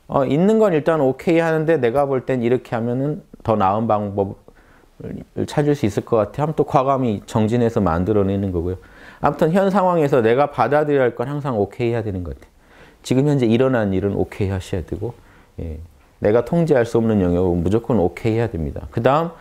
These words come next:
내가 바꿀 수 있는 영역은 과감하게 정진해서 양심에 맞게 뜯어 고쳐놓는 거죠.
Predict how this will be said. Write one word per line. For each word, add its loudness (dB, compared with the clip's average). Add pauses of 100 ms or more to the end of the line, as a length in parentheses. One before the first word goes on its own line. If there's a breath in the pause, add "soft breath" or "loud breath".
(400 loud breath)
내가 0
바꿀 0
수 -4
있는 2
영역은 0
과감하게 -2
정진해서 -2 (420 soft breath)
양심에 -2
맞게 -4
뜯어 -2
고쳐놓는 -2
거죠. -2